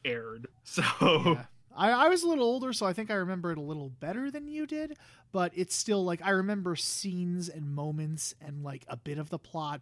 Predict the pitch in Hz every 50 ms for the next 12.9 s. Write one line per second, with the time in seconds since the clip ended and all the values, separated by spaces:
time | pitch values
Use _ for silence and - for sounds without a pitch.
0 | _ - 135 - _ - - - - - - 170 160 156 143 123 127 120 113 113
1 | 120 - - - 180 156 160 190 208 208 233 226 311 453 - - 494 494 415 302
2 | 285 320 311 311 277 233 233 247 254 - 330 359 440 453 - 240 214 208 220 233
3 | 240 240 220 226 220 202 196 196 190 165 - - - - 151 165 226 339 392 _
4 | _ _ _ _ - - - 160 143 156 147 - - 151 156 - 170 160 165 170
5 | 170 - 175 196 285 330 - - _ _ _ _ _ _ _ _ _ _ - _
6 | _ _ _ _ - - _ - 165 165 180 170 151 135 131 - - _ - 147
7 | 151 147 151 151 151 151 151 147 147 147 143 - - _ _ - - _ _ _
8 | _ - 147 - 180 175 165 156 160 - 170 151 175 170 - - 165 160 165 160
9 | 160 151 143 147 139 131 127 135 135 135 143 165 190 - 175 139 - - 139 131
10 | 131 127 117 - 131 131 131 120 120 - 143 139 135 131 131 117 - _ _ -
11 | 156 143 156 160 151 - - 175 160 160 165 147 - 165 156 151 156 143 135 -
12 | 139 127 131 127 127 120 113 - - - 127 123 123 120 120 120 120 117